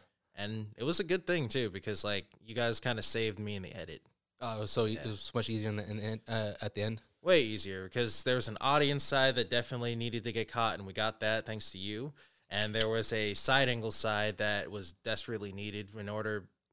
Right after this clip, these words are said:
Speaker 1: if my camera, like, following her didn't, like,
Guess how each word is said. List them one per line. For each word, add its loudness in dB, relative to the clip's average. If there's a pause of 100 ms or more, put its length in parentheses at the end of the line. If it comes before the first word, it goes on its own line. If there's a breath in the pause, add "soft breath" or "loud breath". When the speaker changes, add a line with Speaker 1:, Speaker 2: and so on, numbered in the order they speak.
(240)
Speaker 1:
if -10
my -2
camera, -4
like, -6
following 0
her -4
didn't, -10
like, -8